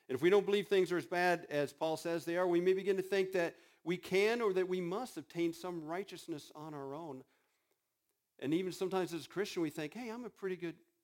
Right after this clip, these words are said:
person." And I'm sure God is more accepting and loving of me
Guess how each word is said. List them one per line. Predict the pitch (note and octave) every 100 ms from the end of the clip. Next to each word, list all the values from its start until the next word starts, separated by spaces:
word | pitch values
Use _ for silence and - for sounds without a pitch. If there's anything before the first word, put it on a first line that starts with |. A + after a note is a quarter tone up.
| _
person." | F3+ F#3+ A#2+ A2+ - _ _ _ _
And | D3
I'm | F3
sure | - A#3 A3
God | D3 F3+ G3 G#3+ G#3+ E3
is | D#3+ D#3 D3 - - _ _ _ _
more | - D#3 F3+ F3 E3 D#3+ - _
accepting | D3 - - G3 - D#3+
and | D3 C3+
loving | E3+ G3+ E3
of | B2+
me | A#2+ A#2+ A#2